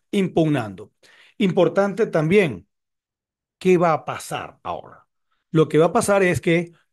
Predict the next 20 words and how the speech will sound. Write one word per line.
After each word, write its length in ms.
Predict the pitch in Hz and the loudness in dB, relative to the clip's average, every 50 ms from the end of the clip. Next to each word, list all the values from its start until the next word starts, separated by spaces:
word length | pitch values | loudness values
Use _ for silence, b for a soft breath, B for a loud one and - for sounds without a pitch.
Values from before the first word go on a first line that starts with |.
| _ | _
no 260 | - 143 143 175 220 | -8 -4 -4 -4 -4
se 200 | 214 - - 180 | -4 -4 -2 0
va 100 | 175 175 | 2 4
a 40 | 180 | 4
dar 360 | 170 156 143 143 147 165 - _ | 4 2 0 -2 -4 -6 -10 _
esa 360 | - 147 139 139 143 - 156 | -10 -10 -8 -8 -6 -4 -4
reunión 500 | 156 156 165 151 151 160 175 170 147 120 - | 0 2 2 2 4 2 2 0 0 -4 -6
para 260 | - 143 131 123 120 | -6 -4 -4 -4 -4
marzo 540 | 113 120 143 175 202 196 - - - 156 147 | -6 -4 -4 -4 -4 -4 -6 -4 -4 -4 -4
que 80 | 151 147 | -4 -6
estaban 320 | 123 - 131 127 139 135 | -8 -6 -8 -8 -8 -6
previstos, 520 | 156 156 151 160 147 151 - 156 165 165 B B B B B | -4 -4 -2 -4 -4 -4 -2 -4 -4 -4 B B B B B
sino 440 | - - - - 165 156 165 170 165 | -14 -12 -6 -4 0 0 2 0 0
que 320 | 165 175 165 156 156 151 - | 2 2 2 2 2 0 -4
los 200 | 165 139 127 - - - | -8 -8 -8 -8 -10 -12
síndicos 720 | - - - 226 233 233 214 226 - - 233 - - - 165 | -10 -4 -2 -2 0 0 -2 -4 -2 -2 -2 -2 -2 -2 -2
de 80 | 151 | -2
manera 500 | 143 135 135 139 143 147 147 151 156 - _ | -2 0 -2 -2 0 0 0 0 -2 -4 _
apremiante 880 | - 180 208 180 - 147 139 139 147 147 139 139 131 - 147 151 160 - | -2 0 0 0 0 -2 -2 -2 -4 -6 -6 -8 -6 -6 -4 -4 -4 -6
solicitaron 1000 | - - - - 156 143 147 139 - - 131 - 156 143 123 110 107 101 104 | -10 -8 -4 -2 -2 0 -2 -4 -6 -8 -6 -4 -4 -4 -2 -4 -6 -10 -12